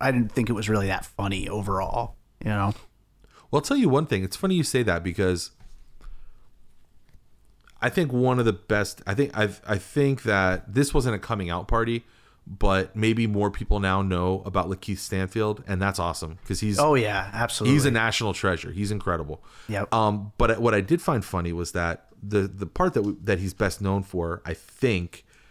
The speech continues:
Speaker 2: in Atlanta is, um, Darius.
Speaker 1: Mm-hmm.
Speaker 2: Uh,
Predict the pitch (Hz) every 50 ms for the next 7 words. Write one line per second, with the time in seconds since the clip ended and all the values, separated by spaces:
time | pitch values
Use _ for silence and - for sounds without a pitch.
0 | _ _ _ - 101 98 95 87 80 95 101 107 110 107 - - 85 78 80 85
1 | _ _ _ _ _ _ _ _ _ _ _ _ _ 107 107 101 98 98 92 -
2 | - - _ _ _ _ _ _ _ _ _ _ _ _ _ _ _ _ _ _
3 | _ _ - - 110 98 95 95 92 92 90 87 87 73 - _ - 98 - -
4 | 120 123 113 92 85 87 98 - - - - - - _ _ _ _ _ _ _
5 | _ _ _ _ _ _ 135 123 95 92 101 101